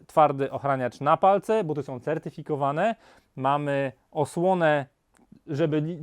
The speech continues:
dźwignia, y, żadna nam nie, buta nie podarła.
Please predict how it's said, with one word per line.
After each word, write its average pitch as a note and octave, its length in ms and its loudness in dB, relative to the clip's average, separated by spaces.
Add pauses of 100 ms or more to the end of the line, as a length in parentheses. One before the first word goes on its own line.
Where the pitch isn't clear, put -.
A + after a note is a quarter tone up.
dźwignia, D3 580 -2 (380)
y, C3+ 40 -4
żadna C3 400 2
nam B2+ 240 -2
nie, C3+ 260 -2
buta C#3 380 0
nie E3 180 0
podarła. G3+ 500 6